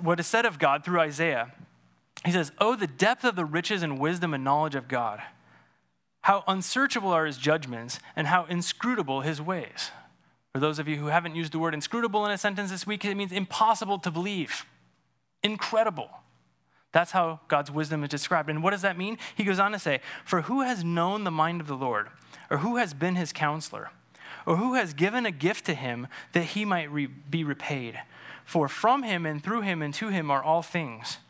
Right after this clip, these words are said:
To him be the glory forever and amen." So the counsel of God's will, who gave him this plan? So God's plan from the beginning was to take one Gentile guy from Ur of Chaldea,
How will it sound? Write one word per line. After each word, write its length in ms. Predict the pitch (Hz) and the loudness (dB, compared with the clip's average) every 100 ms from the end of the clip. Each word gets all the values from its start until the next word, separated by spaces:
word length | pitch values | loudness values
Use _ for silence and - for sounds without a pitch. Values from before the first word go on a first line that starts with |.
| - - _ | -20 -20 _
To 120 | - | -4
him 420 | - 226 196 151 156 - | -2 -2 -2 -4 -8 -2
be 100 | 165 | 0
the 100 | 160 | 0
glory 320 | 151 156 131 | -2 -2 -2
forever 640 | 123 131 - 127 110 - - - _ _ | -4 -4 -2 -2 -4 -8 -14 -20 _ _
and 120 | 139 | -6
amen." 460 | 127 120 117 139 120 - _ _ _ _ - - - - | -6 -8 -6 -8 -8 -18 _ _ _ _ -16 -14 -16 -4
So 140 | - | 0
the 80 | 202 | 0
counsel 500 | 190 240 294 311 226 | 2 2 4 2 0
of 120 | 185 | 2
God's 260 | 160 180 160 | 4 4 4
will, 240 | 170 208 | 4 4
who 160 | 175 269 | 4 2
gave 160 | 262 254 | 2 2
him 100 | 254 | 0
this 140 | 240 | -2
plan? 300 | - 226 233 - - | 2 2 0 -4 -4
So 160 | 208 | 0
God's 300 | 180 247 277 | 2 4 2
plan 320 | - - 233 220 | 0 0 0 0
from 240 | 220 220 | 0 0
the 60 | 202 | 0
beginning 600 | 170 151 180 135 143 143 - | 0 2 2 0 -6 -10 -4
was 240 | - 185 180 | 2 2 2
to 80 | 185 | -2
take 340 | - 208 - - - _ - 147 147 160 _ | 0 0 -2 -12 -20 _ -12 -8 -8 -10 _
one 300 | - 196 277 | 2 4 4
Gentile 480 | 208 226 226 220 208 | 2 0 2 2 2
guy 260 | 156 139 143 | 2 2 2
from 220 | 160 139 | -2 -2
Ur 220 | 175 240 240 | 2 4 4
of 140 | 233 | 2
Chaldea, 560 | 226 214 143 120 123 | 2 2 0 -4 -4